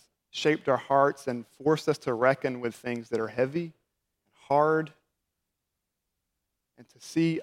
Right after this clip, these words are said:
our own depravity, fallenness, and weakness.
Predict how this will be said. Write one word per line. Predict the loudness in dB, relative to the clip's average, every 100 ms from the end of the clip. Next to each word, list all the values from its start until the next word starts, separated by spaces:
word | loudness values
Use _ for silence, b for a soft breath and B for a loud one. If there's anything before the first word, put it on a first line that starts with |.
| 4
our | 4 4
own | 2 2 2 0 -2
depravity, | -6 -2 4 4 2 -2 -2 -4 _ _ _ _ _ _ _ _
fallenness, | 4 6 4 0 -8 -10 -16
and | -16 -4
weakness. | -4 -4 -8 -8 -8